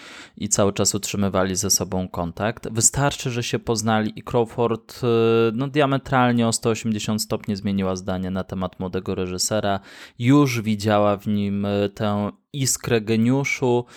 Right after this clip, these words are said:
już czuła, że wystarczy, że nabędzie odrobinę doświadczenia, które, no, przychodzi z wiekiem, absolutnie może stać się kimś niezwykle ważnym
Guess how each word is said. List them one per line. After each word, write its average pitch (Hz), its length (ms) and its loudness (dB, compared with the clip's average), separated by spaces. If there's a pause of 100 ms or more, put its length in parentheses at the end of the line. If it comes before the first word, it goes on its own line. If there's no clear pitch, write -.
(260)
już 135 400 2
czuła, 120 360 4
że 113 160 0
wystarczy, 120 560 -2
że 117 140 0
nabędzie 120 880 2
odrobinę 117 540 0
doświadczenia, 117 800 2
które, 104 420 -6
no, 107 160 -10 (500)
przychodzi 113 460 0
z 101 80 0
wiekiem, 120 460 0 (340)
absolutnie 120 680 2
może 110 380 4
stać - 420 2
się 113 200 -2
kimś 113 440 -2
niezwykle 120 920 2
ważnym 95 580 -2